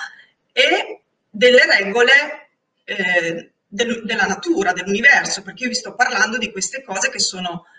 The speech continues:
le leggi della natura. Inoltre, se, eh, ci pensiamo bene,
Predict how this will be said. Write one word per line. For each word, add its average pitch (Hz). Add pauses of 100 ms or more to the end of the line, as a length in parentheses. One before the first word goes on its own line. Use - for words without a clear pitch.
(160)
le 220
leggi 196
della 196
natura. 170 (1120)
Inoltre, -
se, 226
eh, 196
ci 220
pensiamo 220
bene, 220